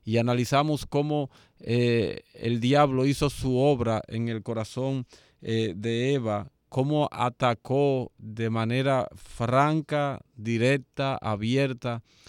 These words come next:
el carácter de Dios. Eh, hizo a Dios mentiroso, no, o sea, no, Dios no es fiel, Dios no es justo. Hizo, eh, eh, eh,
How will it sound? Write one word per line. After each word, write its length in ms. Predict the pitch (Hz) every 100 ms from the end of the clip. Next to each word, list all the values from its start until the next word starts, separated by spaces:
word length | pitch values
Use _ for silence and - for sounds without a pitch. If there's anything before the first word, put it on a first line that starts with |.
| - _
el 240 | 117 120
carácter 920 | - 117 110 127 139 - 113 107 101 -
de 340 | 98 98 110
Dios. 540 | 113 117 104 - - - _ _ _ _ _
Eh, 400 | - 98 98 85 -
hizo 420 | 131 139 135 127
a 40 |
Dios 640 | 113 123 135 131 117 - - _
mentiroso, 880 | 107 110 110 120 117 139 147 156 156
no, 160 | 120
o 40 | 110
sea, 300 | 117 113 104 104 -
no, 480 | 101 107 87 98 110
Dios 380 | 101 110 127 120
no 100 | 127
es 180 | 120 -
fiel, 540 | 117 117 123 139 135
Dios 320 | 113 123 113
no 160 | 117 123
es 120 | 113
justo. 580 | 104 110 120 - 143 151 - - - _ _
Hizo, 580 | 123 131 - 131 127 104
eh, 440 | 117 117 110 92
eh, 60 | 101 - -
eh, 380 | 78 113 107